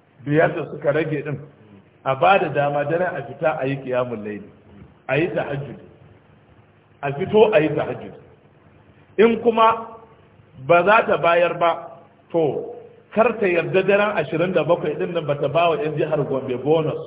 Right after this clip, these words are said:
su fita su raya wannan daren ashirin da bakwai din. Muna roƙa musu, shi mai girma gwamna Inuwa ya haye duba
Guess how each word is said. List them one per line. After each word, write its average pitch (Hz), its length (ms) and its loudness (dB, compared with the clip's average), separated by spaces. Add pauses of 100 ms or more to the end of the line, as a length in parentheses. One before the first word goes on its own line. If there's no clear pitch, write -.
(340)
su 143 160 -10
fita 151 580 0
su 147 80 -6
raya 135 260 2
wannan 117 300 -6
daren 123 260 -4 (120)
ashirin 110 320 -10
da 104 100 -10
bakwai 98 300 -16
din. - 100 -20 (800)
Muna 175 340 2
roƙa 156 460 2
musu, 131 240 -10 (1040)
shi 170 180 -4
mai 151 160 -2
girma 170 400 2
gwamna 170 560 0
Inuwa 180 300 -2
ya 147 140 0
haye 156 340 -2
duba 175 380 4